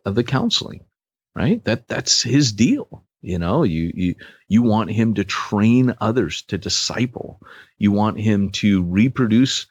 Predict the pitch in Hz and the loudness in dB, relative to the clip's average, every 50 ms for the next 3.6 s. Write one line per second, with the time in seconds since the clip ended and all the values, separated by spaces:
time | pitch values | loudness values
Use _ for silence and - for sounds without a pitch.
0 | _ _ _ _ _ - 120 127 135 139 - - - 98 98 113 127 123 - - | _ _ _ _ _ -2 0 2 2 2 0 0 0 0 2 0 0 -2 -4 -8
1 | 73 76 80 98 120 156 147 - - - 98 95 107 131 143 - - _ _ _ | -10 -6 -2 0 0 2 0 0 -2 -2 0 0 0 0 -2 -4 -10 _ _ _
2 | _ _ _ _ - 92 92 95 98 98 101 101 107 117 117 - 98 92 95 98 | _ _ _ _ -10 -6 -2 -2 0 0 2 2 0 2 2 2 2 2 2 0
3 | 92 - - - 98 92 90 87 87 85 80 80 | -2 -4 -2 0 2 2 2 2 0 -2 -4 -6